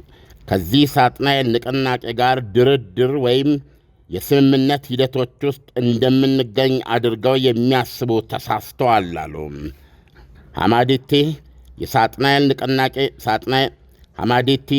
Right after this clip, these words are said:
ሳጥናኤል ንቅናቄ የሚሉት ከትልቁ የድል ዋንጫቸው ካርቱም የነቀላቸውን የሱዳንን ጦር ነው። ሐማዲቲ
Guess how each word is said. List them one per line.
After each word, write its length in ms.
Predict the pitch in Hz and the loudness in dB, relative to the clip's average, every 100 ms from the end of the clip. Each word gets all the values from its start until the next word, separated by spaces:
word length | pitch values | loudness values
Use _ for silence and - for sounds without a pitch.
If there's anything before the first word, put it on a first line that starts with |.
| 131 | 0
ሳጥናኤል 580 | 139 123 - 135 131 131 | 2 0 2 0 2 2
ንቅናቄ 540 | 123 123 131 131 127 127 | 0 -2 0 0 0 0
የሚሉት 560 | 127 123 113 139 143 - _ _ _ _ - | 0 2 2 2 2 -8 _ _ _ _ -6
ከትልቁ 640 | - - 147 143 139 - 139 143 | -4 0 -2 0 0 2 4 4
የድል 380 | 120 123 139 131 | 4 2 2 2
ዋንጫቸው 880 | 127 123 123 117 - 127 123 - 135 117 | 2 2 0 -4 -6 -6 -6 -8 -8 -6
ካርቱም 600 | - 123 120 _ 143 135 | -4 -4 -6 _ 2 4
የነቀላቸውን 920 | 127 123 120 - 117 110 107 - 120 143 | 4 2 -2 -4 0 0 0 -4 -2 -2
የሱዳንን 640 | 135 117 139 139 139 143 143 | -2 -4 -2 0 2 2 0
ጦር 260 | 139 120 92 | -2 -4 -4
ነው። 200 | 87 80 80 78 60 50 _ _ _ _ - - - - - - - | -6 -10 -12 -14 -16 -20 _ _ _ _ -20 -20 -20 -20 -20 -20 -8
ሐማዲቲ 600 | - 104 131 135 139 135 | -2 0 0 0 0 0